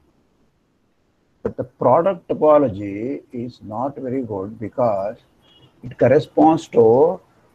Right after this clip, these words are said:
pointwise convergence. What we need is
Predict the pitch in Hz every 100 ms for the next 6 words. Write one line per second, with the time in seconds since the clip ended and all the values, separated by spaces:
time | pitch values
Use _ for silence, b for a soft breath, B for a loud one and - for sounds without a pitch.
0 | _ _ _ _ _ _ _ _ _ _
1 | _ _ _ _ _ _ _ _ 135 131
2 | 147 180 180 180 170 - 143 135 107 92
3 | - _ _ _ _ _ _ _ _ _
4 | _ _ _ _ _ _ _ _ _ -
5 | 123 156 - 151 156 170 135 110 120 123